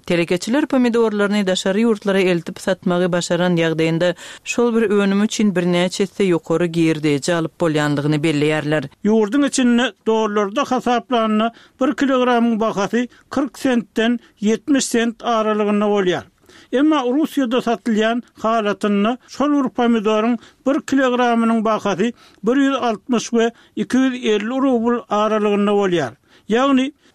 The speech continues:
Speaker 2: bir dollar otuz sent we iki dollar ýigirme sent bahadan satylýar.
Speaker 1: Diýip adyny agdamazlygy soran çeşme aýtdy. Onuň sözlerine görä Türkmenistanda öndürilen ýokary hili gök önümler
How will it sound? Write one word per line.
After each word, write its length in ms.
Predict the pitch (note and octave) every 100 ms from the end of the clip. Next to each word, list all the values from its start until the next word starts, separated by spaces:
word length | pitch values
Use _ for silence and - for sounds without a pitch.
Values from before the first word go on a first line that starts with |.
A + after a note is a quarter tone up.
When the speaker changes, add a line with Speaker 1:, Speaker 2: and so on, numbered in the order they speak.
| -
Speaker 2:
bir 220 | C4+ G#3+
dollar 380 | A#3+ A3+ G#3+ A3+ -
otuz 300 | F#3+ G3 A#3+
sent 320 | - C4 A#3+ -
we 180 | G#3 A3 -
iki 240 | F#3+ C4
dollar 460 | A3+ A3+ G3+ G#3 A3 _ _ -
ýigirme 400 | F#3 G#3+ G#3+ B3+
sent 400 | - A3 A3+ -
bahadan 440 | G3+ F#3+ G3 G#3 F#3+
satylýar. 520 | G3 F#3+ F#3 E3 G#2 -
Speaker 1:
Diýip 220 | G#3+ A#3
adyny 400 | F#3 F3+ E3 F3+ G3+
agdamazlygy 640 | F#3 F3 E3+ D#3+ D3 D3+
soran 380 | E3+ F3 D#3+ D#3+
çeşme 380 | - F#3 - D#3+
aýtdy. 380 | C#3+ - D#3+ D3+ - -
Onuň 220 | F3 F3
sözlerine 360 | F3+ F3 F3 B3+
görä 220 | D4 C#4+
Türkmenistanda 680 | B3+ A#3+ A#3 - A3 G#3+ A3+
öndürilen 420 | A3+ G#3 G3+ G#3
ýokary 380 | F#3+ F3 F#3+ G#3 G#3
hili 260 | F#3+ F#3
gök 280 | D#3+ F3+ F3
önümler 380 | E3+ D#3+ E3